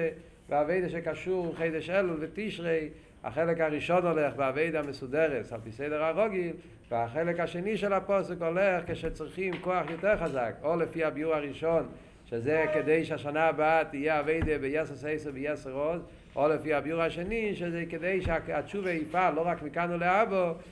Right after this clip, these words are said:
אלא שהתשובה יפעל אצלו, יספחס דינס לזכיס, גם לשנה הקודמת. חוץ מזה, יש גם כן עוד נקודה של ביאור שמובא בחסידות, בקשר למילה ערי ואישי, אז יש המדרש אומר,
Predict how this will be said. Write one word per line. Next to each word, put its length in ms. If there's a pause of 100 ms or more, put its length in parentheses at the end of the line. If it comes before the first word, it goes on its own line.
(180)
אלא 180
שהתשובה 400
יפעל 340
אצלו, 220
יספחס 500
דינס 280
לזכיס, 580
גם 200
לשנה 260
הקודמת. 460 (1800)
חוץ 240
מזה, 380
יש 180
גם 260
כן 320
עוד 160
נקודה 380
של 160
ביאור 240
שמובא 420
בחסידות, 840 (460)
בקשר 440
למילה 520
ערי 240
ואישי, 640 (440)
אז 180
יש 260
המדרש 680
אומר, 500